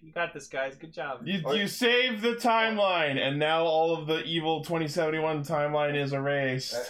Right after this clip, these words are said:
Speaker 3: 'cause Hongo also, like, he, like, Hongo also brings up, he's like, he's like,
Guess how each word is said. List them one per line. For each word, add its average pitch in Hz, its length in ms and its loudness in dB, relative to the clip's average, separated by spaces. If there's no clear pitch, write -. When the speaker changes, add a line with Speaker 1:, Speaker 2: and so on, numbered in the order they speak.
Speaker 3:
'cause 135 180 -10
Hongo 117 420 -4
also, 107 220 -4
like, 104 100 -10
he, 120 160 -14
like, 110 220 -10
Hongo 127 360 -4
also 117 240 -2
brings 110 260 -10
up, 113 140 -10
he's 110 120 -12
like, 117 200 -6
he's 107 100 -16
like, - 120 -6